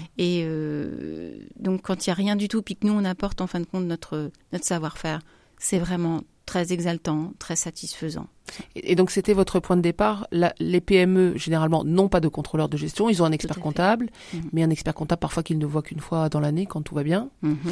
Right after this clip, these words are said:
Speaker 2: Et là, vous vous dites, euh, ben,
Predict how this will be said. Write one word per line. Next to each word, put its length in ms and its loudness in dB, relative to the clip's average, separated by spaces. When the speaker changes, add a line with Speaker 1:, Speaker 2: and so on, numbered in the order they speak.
Speaker 2:
Et 300 6
là, 160 4
vous 140 4
vous 100 4
dites, 540 -2
euh, 640 0
ben, 80 -8